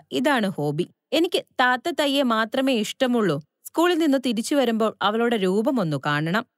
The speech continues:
തലമുടിയൊക്കെ ഷോക്കടിച്ച പോലെ പൊങ്ങി നിൽക്കുന്നുണ്ടാകും.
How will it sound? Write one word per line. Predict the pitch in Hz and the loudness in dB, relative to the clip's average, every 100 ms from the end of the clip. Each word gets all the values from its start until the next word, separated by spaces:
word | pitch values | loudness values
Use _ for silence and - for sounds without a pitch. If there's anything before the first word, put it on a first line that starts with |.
| _ _ | _ _
തലമുടിയൊക്കെ | 254 254 277 302 262 233 - 214 - _ | 0 2 2 2 0 0 -2 -4 -4 _
ഷോക്കടിച്ച | - 220 220 254 277 240 - | -2 0 0 0 0 0 -2
പോലെ | 196 185 165 160 _ | -2 0 0 -4 _
പൊങ്ങി | 233 226 240 254 | 0 2 2 2
നിൽക്കുന്നുണ്ടാകും. | 156 151 147 143 147 156 233 | 0 -2 -2 -2 -2 -2 -4